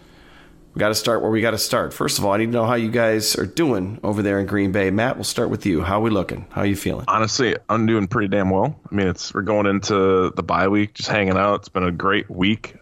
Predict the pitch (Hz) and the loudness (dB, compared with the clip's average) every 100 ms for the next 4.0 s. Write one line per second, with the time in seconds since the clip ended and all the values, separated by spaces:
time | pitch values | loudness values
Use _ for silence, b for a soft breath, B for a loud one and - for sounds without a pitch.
0 | - 82 82 82 85 95 101 - 92 95 | -4 0 2 2 2 0 -2 -2 0 2
1 | 110 - 98 101 98 95 - 98 104 95 | 0 -4 -2 0 2 0 0 0 0 -4
2 | 92 - _ - 110 101 95 104 98 - | -10 -20 _ -4 0 0 0 0 0 2
3 | 92 85 104 110 95 85 B B B 123 | 2 2 2 2 2 0 B B B -4